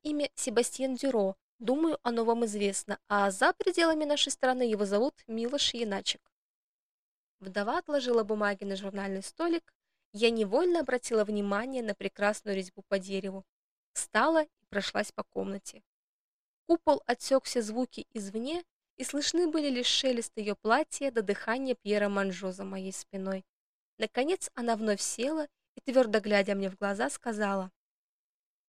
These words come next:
"Незадолго до вас сюда приехала женщина,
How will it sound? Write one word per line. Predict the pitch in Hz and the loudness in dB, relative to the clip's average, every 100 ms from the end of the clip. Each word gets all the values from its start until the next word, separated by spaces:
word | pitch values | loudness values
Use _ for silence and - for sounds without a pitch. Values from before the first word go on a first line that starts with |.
| _ _ _ _ _ _ _ | _ _ _ _ _ _ _
"Незадолго | 240 240 233 240 240 233 | -4 0 0 0 0 2
до | 226 226 | 2 0
вас | 330 | 0
сюда | - - 269 | -4 -4 -6
приехала | - 269 - 269 262 | 0 0 0 -4 -4
женщина, | 233 208 - - 196 | -4 -4 -4 -4 -6